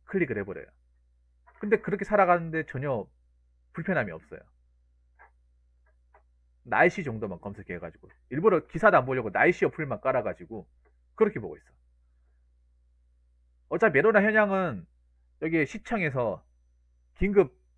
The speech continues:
문자로 오니까 그거 확인하면 돼. 그 끝이야. <laughs> 내가 봐야 될 건 없어요. 근데 내가 이렇게 안 본다고 해서, 이렇게 안 보고 산다고 해서 내가 문맹이니까요?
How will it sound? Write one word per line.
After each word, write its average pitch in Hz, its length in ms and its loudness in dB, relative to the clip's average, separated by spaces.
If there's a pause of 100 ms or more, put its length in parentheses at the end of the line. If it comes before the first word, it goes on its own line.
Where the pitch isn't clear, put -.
(260)
문자로 151 320 0
오니까 107 360 -8
그거 160 220 -2
확인하면 196 460 0
돼. - 100 -16
그 185 120 -16
끝이야. - 360 -4 (680)
<laughs> - 460 -20
내가 151 180 4
봐야 175 180 8
될 180 100 2
건 127 140 -6
없어요. 80 320 -12 (1120)
근데 208 200 0
내가 170 180 6
이렇게 202 260 4
안 123 100 2
본다고 151 320 0
해서, 104 440 -4
이렇게 175 300 -4 (360)
안 127 120 -8
보고 175 120 0
산다고 135 340 -2
해서 98 200 -8 (320)
내가 139 220 2
문맹이니까요? 123 840 -6